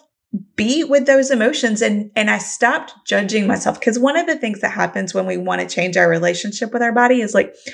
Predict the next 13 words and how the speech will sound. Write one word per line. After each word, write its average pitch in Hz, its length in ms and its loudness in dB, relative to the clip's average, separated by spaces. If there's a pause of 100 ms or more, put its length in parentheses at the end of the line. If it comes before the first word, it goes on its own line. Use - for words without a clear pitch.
(280)
we've 240 120 2
been 311 140 -2
shaming 220 420 0
our 175 140 2
body, 165 480 0 (520)
you 226 120 0
know, 175 240 0 (120)
years, 196 460 2
decades. 175 720 -2 (560)
And 226 180 2
then 233 400 4
we 220 160 2
realize 226 460 0